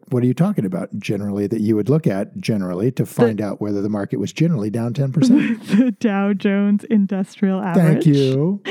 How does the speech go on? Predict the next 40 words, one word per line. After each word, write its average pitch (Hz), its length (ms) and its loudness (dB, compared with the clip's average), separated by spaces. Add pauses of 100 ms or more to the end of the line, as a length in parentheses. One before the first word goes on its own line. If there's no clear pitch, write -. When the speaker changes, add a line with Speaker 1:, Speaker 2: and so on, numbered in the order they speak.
(280)
Speaker 2:
and 208 260 2
the 214 60 2
Speaker 1:
That 214 40 0
would - 40 -6
be 208 60 -2
Speaker 2:
S 196 160 -4
and 165 160 4
P 135 220 2
Speaker 1:
me - 20 -
too. 131 80 2
Speaker 2:
five 180 260 4
hundred 196 540 0
index. 330 280 -2
Speaker 1:
Me 127 300 2
too. 135 440 -2 (360)
Me 135 180 -6
too. 147 300 -2
So 175 220 -2
those 202 240 2
are 196 80 2
two 175 260 2
very 151 360 0
large 143 280 0
indexes. 131 480 0
And 139 120 0
it, 151 100 -6 (320)
interestingly 160 680 4
enough, 135 520 0 (320)
the - 120 0
Dow 135 680 0
index 117 480 -2
is 127 100 0
only 147 260 2
thirty 107 380 0
stocks, - 680 -10 (300)
Speaker 2:
Hmm. 190 280 2 (280)
Speaker 1:
but 160 280 -2
they're 170 300 0
a 143 100 -6
key 139 680 0